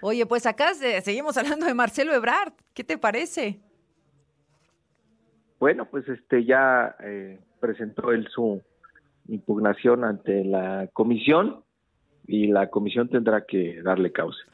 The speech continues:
Speaker 1: ¿Hay algún tiempo para que la comisión lleve a cabo este procedimiento, para que se le dé una respuesta al ex canciller?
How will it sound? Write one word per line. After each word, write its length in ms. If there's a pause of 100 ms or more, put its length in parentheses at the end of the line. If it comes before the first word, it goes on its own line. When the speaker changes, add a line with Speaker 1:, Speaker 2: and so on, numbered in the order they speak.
(120)
Speaker 1:
¿Hay 160
algún 280
tiempo 420
para 200
que 120
la 80
comisión 640
lleve 460
a 60
cabo 200
este 160
procedimiento, 760
para 140
que 80
se 80
le 100
dé 60
una 160
respuesta 720
al 320
ex 160
canciller? 540